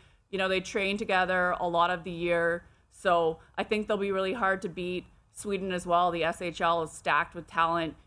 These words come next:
You know, you see a lot of times that translate to very good play in the N H L as well. So,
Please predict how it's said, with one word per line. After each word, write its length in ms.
You 80
know, 80
you 120
see 200
a 80
lot 180
of 80
times 280
that 140
translate 520
to 80
very 240
good 180
play 280
in 100
the 120
N 60
H 220
L 160
as 120
well. 440
So, 460